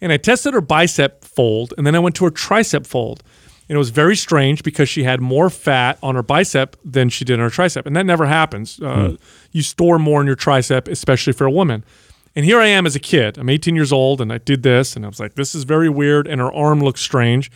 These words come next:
Speaker 1: She was overweight, but the tricep was leaning on the bicep. So I sat her down, and we started talking. I said,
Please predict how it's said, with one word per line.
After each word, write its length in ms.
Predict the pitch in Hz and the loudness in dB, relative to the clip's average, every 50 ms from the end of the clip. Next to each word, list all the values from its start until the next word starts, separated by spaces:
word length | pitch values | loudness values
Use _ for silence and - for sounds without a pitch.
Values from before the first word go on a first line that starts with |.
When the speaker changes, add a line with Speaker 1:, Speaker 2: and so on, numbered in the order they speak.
| - - _ _ | -20 -20 _ _
Speaker 1:
She 160 | - - 165 | -6 -4 -2
was 140 | 151 147 135 | 0 2 2
overweight, 480 | 160 156 143 151 139 139 139 143 143 - | 2 2 2 2 2 2 2 2 0 -2
but 120 | 139 120 | -4 -6
the 80 | - - | -6 -4
tricep 380 | - 135 135 123 - 139 120 - | 0 2 2 2 2 0 -2 -2
was 80 | 120 | -2
leaning 100 | 127 127 120 | 0 0 0
on 40 | |
the 40 | 117 | 2
bicep. 320 | 110 156 185 - - 127 - _ _ _ - - _ _ - _ _ _ _ | 2 2 2 2 0 -2 -4 _ _ _ -20 -20 _ _ -20 _ _ _ _
So 160 | - - 185 | -6 -2 0
I 80 | 170 160 | 0 0
sat 240 | - - 190 185 180 | 0 0 2 2 2
her 60 | 165 | 2
down, 400 | 156 170 185 190 185 180 175 165 | 2 2 2 2 2 2 2 2
and 100 | 147 139 | 0 0
we 60 | 135 | 0
started 200 | - - 156 139 | 0 0 0 0
talking. 220 | - 175 190 185 | 0 0 0 0
I 40 | 165 | -2
said, 200 | 139 - 143 127 | -2 0 -2 -4